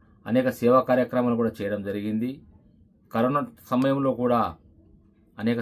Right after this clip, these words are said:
సేవా కార్యక్రమాలు చేయడం జరిగింది. అయితే ఈ యొక్క సంస్థకు ప్రస్తుతము శ్రీ ఎర్రల లక్ష్మణ్ గారు అధ్యక్షులుగా, శ్రీ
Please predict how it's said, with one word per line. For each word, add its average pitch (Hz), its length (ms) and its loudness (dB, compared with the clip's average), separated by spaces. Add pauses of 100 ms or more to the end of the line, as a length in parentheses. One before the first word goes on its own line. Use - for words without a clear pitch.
సేవా 120 300 2
కార్యక్రమాలు 117 460 -2
చేయడం 107 260 -2
జరిగింది. 104 400 -4 (1400)
అయితే 123 240 2 (1200)
ఈ - 100 2
యొక్క 127 160 2 (580)
సంస్థకు 139 500 -2 (2750)
ప్రస్తుతము 131 480 2 (1700)
శ్రీ 131 140 0 (300)
ఎర్రల 139 280 2
లక్ష్మణ్ 139 380 -2
గారు 131 240 4 (440)
అధ్యక్షులుగా, 127 580 0 (1000)
శ్రీ 127 180 0